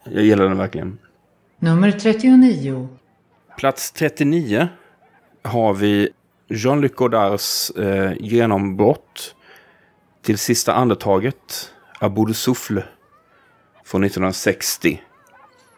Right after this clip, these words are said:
Speaker 1: Som ju kanske ännu mer än, eh, De fyrahundra slagen av Truffaut verkligen markerade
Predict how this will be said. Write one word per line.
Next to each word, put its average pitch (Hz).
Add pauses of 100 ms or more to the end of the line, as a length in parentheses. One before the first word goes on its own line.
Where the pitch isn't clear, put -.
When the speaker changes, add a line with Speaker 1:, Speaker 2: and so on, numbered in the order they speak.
(220)
Speaker 1:
Som 123
ju 120 (640)
kanske 127
ännu 120
mer 117
än, 101
eh, 98
De 95
fyrahundra 101
slagen 104
av 104
Truffaut 95 (640)
verkligen 107 (320)
markerade 98